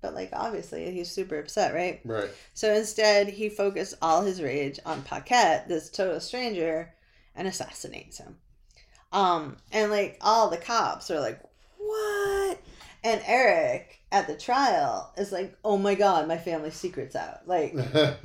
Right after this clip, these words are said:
Speaker 1: every, like, it's horrifying. So
Speaker 2: Right.
Speaker 1: if you put your head into this kid, he's, like, just learned that his allegedly, that his dad has allegedly molested his two half-sisters, right?
Speaker 2: Mm-hmm.
Speaker 1: He finds out this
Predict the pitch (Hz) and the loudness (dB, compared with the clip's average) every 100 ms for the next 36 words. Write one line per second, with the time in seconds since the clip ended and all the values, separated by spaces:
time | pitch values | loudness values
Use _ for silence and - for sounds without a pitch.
0 | 127 220 226 220 - 208 180 - 208 202 | 4 6 8 6 4 4 4 0 -4 -2
1 | 269 269 240 175 147 131 190 233 220 220 | 0 0 2 2 0 -2 -4 -2 -2 -4
2 | - 110 110 110 247 254 254 294 - 285 | -12 -2 0 2 2 -2 -4 -4 -2 -6
3 | 277 220 233 208 185 - 190 202 190 165 | -2 2 4 4 2 -2 -6 -6 -2 -2
4 | - - 269 190 156 127 180 190 202 196 | -2 -4 0 0 -2 -4 -2 -2 0 -2
5 | 175 202 233 - 220 196 180 175 175 180 | -4 -2 -2 -2 -4 -4 -2 -2 -4 -8
6 | - _ _ - 190 202 202 175 156 151 | -16 _ _ -4 0 4 4 2 -4 -4
7 | 165 160 180 175 165 170 165 156 170 165 | 0 0 -2 -4 0 2 4 2 0 -4
8 | 160 160 185 190 175 165 165 156 170 - | -4 2 0 0 -6 -6 -6 -4 -6 -8
9 | 165 151 160 - - 185 170 165 147 160 | -8 -6 -8 -12 -6 -4 -2 -2 -2 -2
10 | - - - 113 131 135 113 - 117 123 | -6 -10 -8 -8 -6 -6 -4 -2 -2 -4
11 | - - - - _ - 202 196 214 202 | -8 -16 -20 -20 _ -4 -2 4 4 4
12 | 214 185 170 190 | 4 2 2 -4